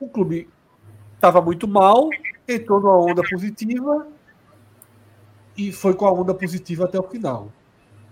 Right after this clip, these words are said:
Tá? É, se o Sport tivesse seguido a, a, o esperado de ficar em primeiro lugar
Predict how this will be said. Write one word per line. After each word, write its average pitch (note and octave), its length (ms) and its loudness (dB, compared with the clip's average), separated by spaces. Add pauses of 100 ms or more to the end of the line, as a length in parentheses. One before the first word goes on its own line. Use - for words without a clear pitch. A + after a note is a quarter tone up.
(380)
Tá? A2+ 240 -12 (1500)
É, A#2 840 -6 (360)
se - 160 -4
o D#4 60 4
Sport F3+ 480 2
tivesse C#3+ 760 -4 (1040)
seguido G#3+ 580 -2
a, G3+ 380 4
a, F#3+ 280 2 (800)
o G3 40 -8
esperado E3+ 640 0
de D#3+ 80 -8
ficar E3+ 200 -2
em E3 80 -6
primeiro F3 340 -4
lugar C#3+ 600 0